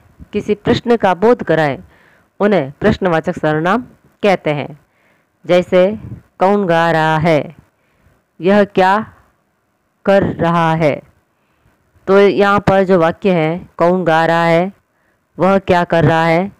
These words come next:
इनमें प्रश्न का बोध हो रहा है, कौन और क्या शब्द से,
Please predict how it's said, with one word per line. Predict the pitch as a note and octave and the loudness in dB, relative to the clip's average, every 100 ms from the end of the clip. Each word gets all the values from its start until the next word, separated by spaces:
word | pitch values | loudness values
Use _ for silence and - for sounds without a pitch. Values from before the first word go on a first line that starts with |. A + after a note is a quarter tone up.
| _ - | _ -4
इनमें | G3 G#3 F3+ F3 G3+ _ _ _ _ _ _ - _ _ _ | -2 0 2 0 -2 _ _ _ _ _ _ -20 _ _ _
प्रश्न | - A3 A3+ A3 | -4 -2 0 2
का | G#3 | 2
बोध | G3 G#3 | 2 4
हो | F#3+ | 4
रहा | F3 E3+ | 2 0
है, | D#3 E3+ _ _ _ _ _ _ _ _ _ _ | -2 -8 _ _ _ _ _ _ _ _ _ _
कौन | E3+ F3 F#3 F3 | -2 0 2 2
और | F3 G#3+ - - - | 0 0 -6 -10 -2
क्या | F#3 | -2
शब्द | F3 F3 E3+ | 0 -2 -2
से, | - E3 | -2 -4